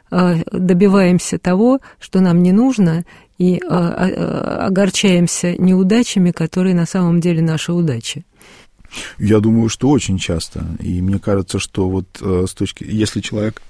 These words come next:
Speaker 2: э, занимается каким-то самопознанием на христианском пути, то, во-первых, у него должно такое, а, осознание, вот подобное тому, которое щас мы процитировали, произой-, произойти должно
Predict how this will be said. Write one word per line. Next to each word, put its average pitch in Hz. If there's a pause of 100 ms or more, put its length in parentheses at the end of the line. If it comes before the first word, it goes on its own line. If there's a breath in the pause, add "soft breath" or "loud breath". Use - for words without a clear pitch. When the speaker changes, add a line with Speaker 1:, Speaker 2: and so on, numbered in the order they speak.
(500 soft breath)
Speaker 2:
э, 104
занимается 101
каким-то 98 (1200)
самопознанием 101
на 95 (440 loud breath)
христианском 113
пути, 101
то, -
во-первых, 92 (200)
у 107
него 101
должно 98
такое, 95 (540 soft breath)
а, 92
осознание, 95
вот 92
подобное 95
тому, 90
которое 90 (680 soft breath)
щас 92
мы 95
процитировали, 95 (240)
произой-, 92 (120)
произойти 101
должно 101